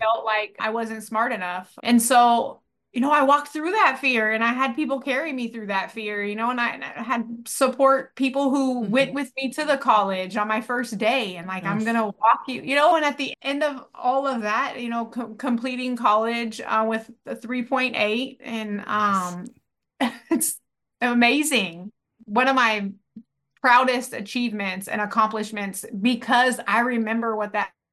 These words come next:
Speaker 1: first day felt like. And to think that I made a decision to go back the next day of school. Um,
Speaker 2: Wow.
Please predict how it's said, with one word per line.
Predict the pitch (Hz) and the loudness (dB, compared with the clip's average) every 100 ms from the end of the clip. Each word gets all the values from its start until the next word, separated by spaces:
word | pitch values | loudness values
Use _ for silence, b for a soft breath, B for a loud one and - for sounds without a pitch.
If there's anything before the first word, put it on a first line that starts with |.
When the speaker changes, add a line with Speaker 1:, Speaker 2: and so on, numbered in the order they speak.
| - - | -14 -6
Speaker 1:
first | 220 220 | -6 -4
day | 208 208 | -4 -6
felt | 202 202 185 | -2 -2 -2
like. | 160 156 156 - - b b b b | -4 -6 -8 -16 -20 b b b b
And | - 220 208 - _ _ - | -4 -2 -2 -6 _ _ -4
to | 254 | -4
think | 226 233 240 226 | 0 0 0 2
that | 208 196 - - _ _ | 2 2 0 -10 _ _
I | 214 226 | -4 -2
made | 220 220 | 0 0
a | |
decision | 202 196 233 220 226 220 | -2 -4 -6 -4 -4 -4
to | 220 | -6
go | 196 214 | -4 -4
back | 202 196 220 - - _ _ _ _ _ _ _ | 0 2 0 -6 -20 _ _ _ _ _ _ _
the | 226 | -2
next | 233 226 | -2 -2
day | 226 220 | -6 -4
of | 214 | -6
school. | 220 226 226 269 - - | -6 -4 -4 -4 -8 -6
Um, | 220 208 196 180 175 180 196 - | -2 0 0 -4 -8 -14 -18 -14
Speaker 2:
Wow. | 139 151 151 127 | -10 -8 -8 -10